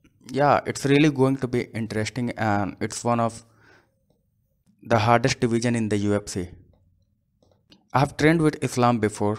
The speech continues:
when I was in Vegas, and I think that he's one hell of a fighter.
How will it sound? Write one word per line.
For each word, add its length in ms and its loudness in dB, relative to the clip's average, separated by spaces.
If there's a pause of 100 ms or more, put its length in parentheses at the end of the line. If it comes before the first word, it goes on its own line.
(140)
when 200 0
I 80 2
was 200 0
in 120 -4
Vegas, 500 -4
and 380 -4
I 100 -2
think 280 -6
that 200 0
he's 260 -4
one 180 0
hell 200 -2
of 140 -4
a 60 -8
fighter. 440 -4